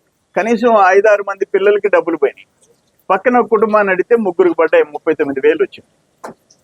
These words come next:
కానీ all departments, top to bottom, జిల్లా కలెక్టర్ నుంచి కిందుండే విఆర్ఓలు, విఏఓలు దాకా,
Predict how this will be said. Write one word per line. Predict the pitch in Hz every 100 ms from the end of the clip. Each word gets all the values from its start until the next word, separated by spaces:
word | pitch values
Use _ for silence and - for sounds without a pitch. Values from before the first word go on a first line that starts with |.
| _ _ -
కానీ | 233 208 226
all | 240 - 135 160 220
departments, | 233 226 180 214 190 165 _ - _ _ _ _ _ _ _ -
top | 170 196 -
to | 208
bottom, | 202 - 156 - _ _ - - _ _ -
జిల్లా | 175 202 220
కలెక్టర్ | 208 - 175 185 - 180
నుంచి | 175 196 220 170 - _ _ _ _
కిందుండే | 170 196 202 202 190 185 - _ _ -
విఆర్ఓలు, | 160 180 185 185 175 170 175 175 170 170 165 _ _ 131 156
విఏఓలు | 156 160 175 180 175 170 156
దాకా, | 165 185 180 147